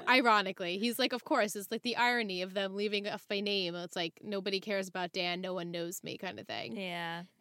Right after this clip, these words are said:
Speaker 1: And then Blair, you see her, like, skip,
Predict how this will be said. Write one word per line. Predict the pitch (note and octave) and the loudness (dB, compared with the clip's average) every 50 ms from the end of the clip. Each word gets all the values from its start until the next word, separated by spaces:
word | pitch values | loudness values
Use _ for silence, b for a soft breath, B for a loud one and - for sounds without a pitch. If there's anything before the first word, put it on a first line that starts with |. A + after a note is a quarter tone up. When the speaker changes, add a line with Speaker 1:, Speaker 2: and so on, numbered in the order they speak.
| - | -6
Speaker 1:
And | - G#3 G3+ F#3+ F#3+ F#3+ F#3+ G3 F#3+ - - - _ _ _ - | -2 0 0 0 0 0 -2 -4 -6 -8 -10 -14 _ _ _ -6
then | G#3 G#3+ G3 F#3+ F#3+ G3+ G3 | -2 -2 0 0 -2 -4 -6
Blair, | G#3 A3+ C4 C#4 C#4+ C#4+ C#4 | -4 0 2 4 4 4 4
you | C#4+ B3+ B3+ | 2 0 -2
see | B3 - C#4 C4+ A#3+ | -2 -2 -2 -2 0
her, | A#3+ C4 B3+ | 0 0 2
like, | B3 A#3+ A3+ A3 - | 2 2 0 0 -2
skip, | - - - - F4 F4+ - | -8 -6 -2 0 0 0 0